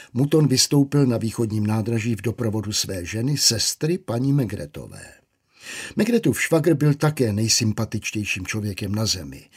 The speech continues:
Nikdy by nikomu neudělal nic zlého. Co se jeho ženy týče, byla personifikací jarosti. A hned po svém příchodu do bytu na bulváru Richarda Lenoira požádala o zástěru, aby pomohla s domácností. První den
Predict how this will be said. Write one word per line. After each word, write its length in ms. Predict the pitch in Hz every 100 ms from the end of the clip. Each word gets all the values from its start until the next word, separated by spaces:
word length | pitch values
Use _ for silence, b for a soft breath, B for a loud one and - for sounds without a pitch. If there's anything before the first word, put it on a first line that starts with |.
| B B -
Nikdy 260 | 262 196
by 120 | 147 131
nikomu 360 | 160 156 127
neudělal 540 | 120 143 113 117 110 104
nic 160 | 104
zlého. 680 | 95 90 123 123 107 76 69 B B B B -
Co 160 | -
se 160 | 156 156
jeho 260 | 147 127
ženy 300 | 123 226 254
týče, 340 | 247 233 - 202
byla 240 | 170 160
personifikací 1040 | - 202 160 185 180 175 165 160 170 147 117
jarosti. 760 | 165 147 113 - - 113 110 - _ _ B B B -
A 100 | 131
hned 320 | 113 240 -
po 120 | 214
svém 220 | - 110
příchodu 400 | 107 107 - 139
do 120 | 104 151
bytu 280 | 160 160
na 120 | 160 135
bulváru 500 | 131 127 123 117 110
Richarda 460 | 113 120 104 92
Lenoira 640 | 92 110 120 131 151 185
požádala 640 | 214 - 196 196 196 117 -
o 100 | -
zástěru, 600 | 185 214 208 - 208 220 208 B -
aby 180 | - -
pomohla 420 | - 151 143 139
s 60 |
domácností. 880 | 113 82 65 - - - - - - b b b b b b b _
První 300 | 143 139 127
den 440 | 131 175 180 165